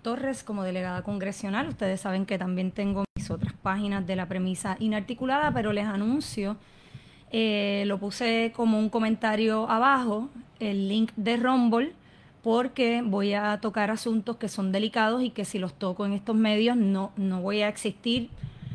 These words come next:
ni, no voy a durar ni una semana públicamente, así que yo les pido, por favor, que usted se mueva a la plataforma de Rumble, que llevo ya unas semanas tratando de que se vayan moviendo esa plataforma. Voy a tocar todo lo relacionado con la Agenda veinte treinta, la moneda digital,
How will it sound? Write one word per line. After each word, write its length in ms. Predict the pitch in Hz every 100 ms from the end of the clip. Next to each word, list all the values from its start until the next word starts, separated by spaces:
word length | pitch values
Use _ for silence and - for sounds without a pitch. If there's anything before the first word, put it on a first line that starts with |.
| -
ni, 180 | 220 214
no 140 | 220 214
voy 100 | 233
a 80 | 240
durar 240 | 240 247
ni 60 | 226
una 160 | 226
semana 480 | 233 208 202 208 190
públicamente, 600 | 196 202 202 208 277 294
así 180 | 285 220
que 120 | 208
yo 100 | 196
les 240 | 208 226
pido, 460 | - - 226 285 240
por 120 | 214
favor, 460 | - 208 196 220 247
que 80 | 220
usted 200 | - 196
se 120 | 214
mueva 460 | 202 202 220 226 233 - -
a 100 | 214
la 120 | 202
plataforma 760 | 190 190 190 - 185 190 202 208
de 160 | 196
Rumble, 440 | 196 226 311 311 262
que 140 | 220
llevo 200 | 196 190
ya 140 | 202 196
unas 180 | 214
semanas 380 | - 196 196 214
tratando 480 | 214 190 180 180 185
de 120 | 196
que 100 | 214
se 100 | 220
vayan 180 | 185 180
moviendo 340 | 180 190 185
esa 160 | 190 202
plataforma. 720 | 214 214 208 220 214 226 233 - - - - -
Voy 200 | 202 208
a 100 | 214
tocar 580 | 226 226 208 220 240 - -
todo 260 | 226 202
lo 120 | 208 214
relacionado 640 | 220 214 240 214 196 202
con 160 | 214 202
la 80 |
Agenda 300 | 220 190 180
veinte 300 | 180 190 208
treinta, 420 | 190 233 294 269 254
la 100 | 196
moneda 380 | 185 180 180
digital, 800 | 190 175 175 170 220 233 254 285